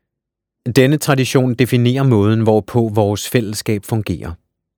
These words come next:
Først må vi forstå, hvad N A er. Narcotics Anonymous er addicts, som har ønsket om at stoppe med at bruge, og som har sluttet sig sammen for at gøre dette.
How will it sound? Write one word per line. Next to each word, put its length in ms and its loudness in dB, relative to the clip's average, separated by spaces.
Først 460 -2
må 100 0
vi 140 0
forstå, 500 -2
hvad 460 0
N 140 -2
A 180 -2
er. 280 -6
Narcotics 520 0
Anonymous 580 0
er 120 -4
addicts, 500 -4
som 200 0
har 380 -2
ønsket 420 -2
om 140 -4
at 80 -6
stoppe 360 -2
med 100 -2
at 120 -6
bruge, 360 -4
og 120 0
som 120 0
har 60 2
sluttet 380 -2
sig 160 -6
sammen 540 -4
for 320 -2
at 160 -12
gøre 260 -2
dette. 280 -8